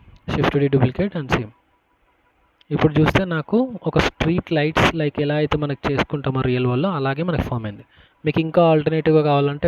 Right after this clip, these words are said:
వీటి సపరేట్ ఎడిటింగ్ మోడ్‌లోకి వెళ్ళిపోయి ఇవి ఇంకొంచెం రొటేట్ చేసుకోండి. అన్నీ ఒకటే లొకేషన్‌లో సేమ్ రొటేషన్‌లో ఉన్నాయి కదా, ఇలా ర్యాండమ్‌గా రొటేట్ చేసి ఇంకొంచెం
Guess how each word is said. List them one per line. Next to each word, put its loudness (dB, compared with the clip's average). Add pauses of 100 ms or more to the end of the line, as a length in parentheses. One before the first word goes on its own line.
వీటి 0
సపరేట్ 2 (340)
ఎడిటింగ్ 0
మోడ్‌లోకి 2
వెళ్ళిపోయి 0 (540)
ఇవి 6
ఇంకొంచెం 2 (100)
రొటేట్ 4
చేసుకోండి. 0
అన్నీ -4 (220)
ఒకటే 4
లొకేషన్‌లో 4 (100)
సేమ్ 0
రొటేషన్‌లో 2
ఉన్నాయి -4
కదా, 0
ఇలా 0
ర్యాండమ్‌గా -2
రొటేట్ -4
చేసి 0 (720)
ఇంకొంచెం -2